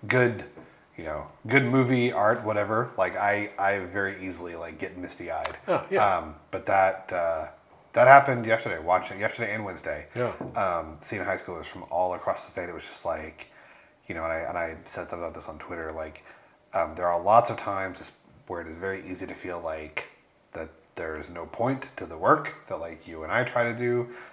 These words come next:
Speaker 1: that it takes, it's all this time and it's all this energy and it's just hopeless and there's never gonna be any progress. And then you see thousands and thousands of high schoolers, like, stepping up,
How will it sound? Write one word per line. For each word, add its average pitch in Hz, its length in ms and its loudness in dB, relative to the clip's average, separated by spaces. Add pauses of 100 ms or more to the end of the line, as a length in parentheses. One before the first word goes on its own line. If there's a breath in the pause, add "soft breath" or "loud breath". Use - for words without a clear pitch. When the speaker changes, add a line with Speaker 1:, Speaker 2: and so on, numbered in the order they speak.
(100)
Speaker 1:
that 80 240 -8
it 82 260 -12
takes, - 520 -6 (600 loud breath)
it's - 160 -4
all 127 120 10
this 117 140 2
time 87 260 -6
and 85 80 -10
it's 80 100 -12
all 101 200 0
this - 140 -8
energy 82 380 -10
and 76 120 -10
it's 82 160 -10
just - 200 -12
hopeless - 360 -4
and 98 80 -10
there's 90 120 -10
never 92 120 -10
gonna 90 120 -8
be 87 80 -10
any 85 100 -12
progress. 80 480 -4
And 92 120 -10
then 90 100 -10
you 85 100 -10
see 85 440 -8 (340 loud breath)
thousands 104 460 4
and 95 80 -10
thousands 87 340 -2
of 85 60 -12
high 87 140 -2
schoolers, 80 600 -12
like, 80 420 -8 (380 soft breath)
stepping 95 420 -4
up, 82 280 -2